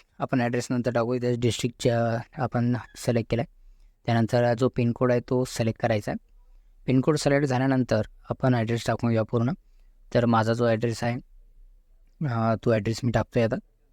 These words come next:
तो हॅड-, अ, ॲड्रेस जो आहे तो आरामात टाका, सावकाश बघून टाका. वाटल्यास जर आधार कार्ड जवळ असेल तर आधार कार्डचा वरचा जो ॲड्रेस आहे तो बघून टाका, अ, घाई नका करू.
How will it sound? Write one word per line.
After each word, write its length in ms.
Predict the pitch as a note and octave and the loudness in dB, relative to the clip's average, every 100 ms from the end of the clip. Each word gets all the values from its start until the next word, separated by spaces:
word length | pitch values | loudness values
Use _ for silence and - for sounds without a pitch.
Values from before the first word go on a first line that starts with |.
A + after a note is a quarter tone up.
| _ _ _ _ _ _ _ _ - | _ _ _ _ _ _ _ _ -2
तो 200 | D3 D#3+ D3 | 2 2 2
हॅड-, 300 | C#3 C#3+ C#3+ - | 0 -2 -4 -6
अ, 60 | C3+ | -2
ॲड्रेस 460 | C3+ C3+ C3+ E3+ | 0 0 2 2
जो 100 | D#3 | 2
आहे 160 | D#3+ E3 | 0 -2
तो 320 | - D#3+ D#3+ | -2 -2 -2
आरामात 320 | - B2 C3+ C#3 | -2 0 2 2
टाका, 200 | B2 A#2+ E3 _ - | 0 -2 -6 _ -6
सावकाश 400 | A#2+ A2+ B2+ C3 - | -2 0 0 -2 0
बघून 320 | A#2+ A#2 B2+ | 0 2 0
टाका. 220 | A2 A2 F3+ _ - | 0 -2 -4 _ -8
वाटल्यास 340 | A2+ G#2+ - - | -6 -4 -4 -4
जर 220 | A2+ A2+ | -2 0
आधार 280 | A2 G#2+ A2+ | 0 0 0
कार्ड 240 | A#2 A2+ | 0 0
जवळ 300 | G#2+ A2 A2 | 0 0 2
असेल 280 | A#2 - A#2+ | 0 -2 -4
तर 80 | A#2+ | 0
आधार 280 | A2+ G#2+ C3 | 0 0 -2
कार्डचा 680 | - B2+ B2 C#3+ C3+ C3 - _ - | 0 -2 -2 -2 0 0 -4 _ -6
वरचा 280 | A#2 A#2 C3+ | -6 0 2
जो 140 | C3 | 2
ॲड्रेस 440 | A#2 G#2 A2+ A#2+ B2+ | 2 0 -2 -2 -2
आहे 100 | B2+ | -2
तो 300 | - D#3 E3+ _ - | 0 0 -2 _ -8
बघून 540 | B2 B2+ A#2+ B2+ D3 | -8 0 2 4 4
टाका, 200 | B2 G#2+ A2 _ _ - - _ _ _ - | 2 0 -4 _ _ -20 -20 _ _ _ -4
अ, 200 | A#2 A2+ | 0 0
घाई 240 | A#2 A#2+ | 2 0
नका 300 | A#2+ A2+ G#2+ | 2 0 0
करू. 180 | G#2 | 0